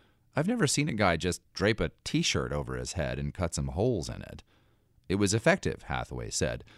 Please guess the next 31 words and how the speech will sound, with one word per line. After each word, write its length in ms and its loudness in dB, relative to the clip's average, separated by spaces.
"but 180 4
imperfect. 640 0
It 60 0
was 140 0
hard 220 6
to 60 -2
cut 160 -2
the 100 -2
eye 180 4
holes 300 0
in 120 -2
exactly 420 0
the 120 -2
right 240 -2
place. 400 0
The 120 0
first 240 4
time 220 2
he 100 2
wore 200 2
the 100 0
disguise, 560 -4
he 120 -4
pulled 280 0
the 60 0
shirt 260 -2
up 280 -2
and 120 -8
couldn't 220 -4
see 180 0
anything, 500 -2